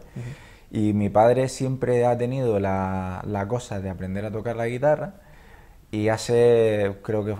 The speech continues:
Speaker 2: en dos mil dieciséis, le regalé una guitarra eléctrica. Por aquello de decir, "Mira, que el hombre tenga la ilusión",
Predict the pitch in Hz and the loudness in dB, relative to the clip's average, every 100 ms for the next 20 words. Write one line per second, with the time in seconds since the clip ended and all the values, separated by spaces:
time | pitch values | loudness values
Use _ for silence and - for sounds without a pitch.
0 | - 113 107 113 117 120 117 117 147 151 | -6 -4 -4 -4 -2 -2 -2 -2 0 0
1 | 151 - - - - - 120 123 120 110 | -6 -18 -20 -20 -20 -10 2 4 6 4
2 | 117 127 113 104 104 90 87 - - - | 4 2 0 0 0 -2 -6 -10 -20 -20
3 | - - - - 160 185 - - - - | -20 -20 -20 -20 -18 -20 -20 -20 -20 -20
4 | - - - - 120 123 123 156 170 147 | -20 -20 -6 4 8 8 8 8 8 8
5 | 131 123 113 123 113 123 147 95 90 101 | 8 8 6 0 -2 -2 0 -2 -2 -2
6 | 98 98 101 113 107 104 104 104 98 98 | 0 -2 -2 -6 -6 -6 -4 -4 -4 -4
7 | - 127 | -6 -8